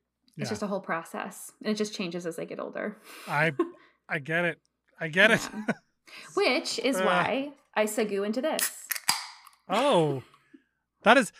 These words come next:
Speaker 2: speaking of segues, why don't we get to the top tweets since we're, uh, we're coming up
Speaker 1: Are
Speaker 2: on
Speaker 1: we,
Speaker 2: time here?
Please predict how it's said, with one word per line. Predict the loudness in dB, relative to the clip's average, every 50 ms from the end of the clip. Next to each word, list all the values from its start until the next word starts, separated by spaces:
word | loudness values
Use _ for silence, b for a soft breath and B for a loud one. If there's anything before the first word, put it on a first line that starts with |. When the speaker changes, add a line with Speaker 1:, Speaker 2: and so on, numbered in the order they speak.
| b
Speaker 2:
speaking | b -2 4 4 4 6 6
of | 4 4
segues, | 4 2 2 4 4 4 4 4 4 2 0 2
why | 4 4
don't | 4 4
we | 2
get | -2 -2 -2
to | -2
the | -6 -6
top | -4 0 0 0 0 -2
tweets | -6 -4 -4 -4 -4 -4
since | -4 -4 -4 -4 -2 0
we're, | 2 4 4 4 4
uh, | 4 4 4 4 4 2 0 -4 B B B B B B B 0
we're | 0 0
coming | 0 2 0 2 2 4 4
up | 4 4
Speaker 1:
Are | 4
Speaker 2:
on | 4
Speaker 1:
we, | 4 4 2
Speaker 2:
time | 0 0 0 2 2 2 2 0
here? | -2 -4 -6